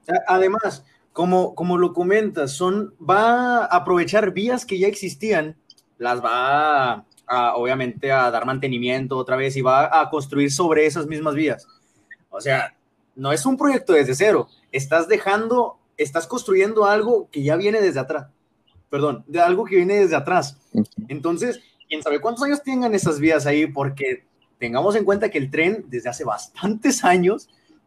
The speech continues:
Speaker 1: no se usa de manera, o no se usa de manera tan común en la transportación, pues vaya, así, o sea, existiendo los autobuses, ya los automóviles, los ca-, los aviones, todo eso,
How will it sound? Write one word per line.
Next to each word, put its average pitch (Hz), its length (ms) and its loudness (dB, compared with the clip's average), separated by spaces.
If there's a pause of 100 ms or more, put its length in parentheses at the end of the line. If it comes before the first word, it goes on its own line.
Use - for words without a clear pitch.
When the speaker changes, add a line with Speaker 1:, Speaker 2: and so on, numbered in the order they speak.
Speaker 1:
no 104 180 -6
se 139 160 0
usa 165 580 6 (200)
de 127 160 -4
manera, 127 500 -2
o 160 80 -2
no 151 140 -2
se 143 100 2
usa 190 160 6
de 196 100 2
manera 151 280 0
tan 165 180 -2
común 143 380 -2 (420)
en 135 560 0
la 131 160 0
transportación, 131 1500 -4 (540)
pues 135 120 -6
vaya, 202 380 2
así, 165 320 2
o 160 80 4
sea, 156 100 2
existiendo 151 500 -4
los 247 180 -4
autobuses, 185 920 0 (340)
ya 139 260 2
los 143 380 -2
automóviles, 180 1040 4
los 147 320 -6
ca-, - 320 -14
los 131 880 0
aviones, 165 560 0
todo 175 200 2
eso, 170 240 0